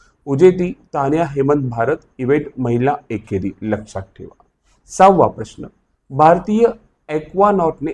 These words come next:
अटलांटिक महासागरात पाच हजार दोन मीटर खोलीवर डुबकी मारून भारतीय विक्रम रचला, ते कोण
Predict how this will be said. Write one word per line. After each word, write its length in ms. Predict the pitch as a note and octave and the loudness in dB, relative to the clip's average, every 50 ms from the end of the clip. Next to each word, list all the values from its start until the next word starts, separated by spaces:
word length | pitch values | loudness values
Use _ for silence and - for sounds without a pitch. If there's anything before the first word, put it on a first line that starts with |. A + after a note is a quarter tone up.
| - _ | -8 _
अटलांटिक 500 | C3+ B2+ B2 - D3 D3+ D#3 D#3 G3 F#3+ - | -6 -6 -6 -6 -6 -6 -4 -4 -6 -6 -2
महासागरात 440 | D3 C#3 C#3 C3+ C3+ B2 C3 D#3 D#3+ - _ - | -2 -2 -2 -2 -4 -6 -4 -6 -6 -8 _ -4
पाच 180 | C3 C3 C3 - | -4 -4 -4 -4
हजार 160 | C3+ D3 D#3 | -4 -4 -2
दोन 240 | D3 C3+ C#3 C#3+ C#3 | 0 0 0 0 0
मीटर 220 | C3+ C3+ C3+ C#3+ C#3+ - | 0 -2 -4 -8 -10 -10
खोलीवर 380 | - - B2 A#2+ B2+ B2+ D3+ D#3+ | -8 -8 -6 -4 -2 -2 -2 -4
डुबकी 560 | D#3 B2+ A2+ A2 C3 C#3 C3+ - _ - G3 | -4 -6 -4 -4 -4 -4 -4 -8 _ -10 -6
मारून 320 | E3 C3 A2+ A2+ A2 C3 - - _ _ _ _ _ _ _ C3 | -4 -4 -4 -4 -6 -8 -10 -14 _ _ _ _ _ _ _ -2
भारतीय 360 | C3+ D3 D#3 D#3+ - A3 G#3+ | 0 2 2 2 0 0 0
विक्रम 340 | F#3+ G3 F#3 F#3+ F#3 F#3 D#3 | 2 2 2 2 2 4 4
रचला, 320 | D3 - - C#3 D3 D#3 | 2 2 2 -2 -2 -2
ते 180 | D#3 - D#3+ D#3 | 0 0 -2 -2
कोण 420 | - _ - - D3 D#3+ E3 | -2 _ -4 0 0 2 0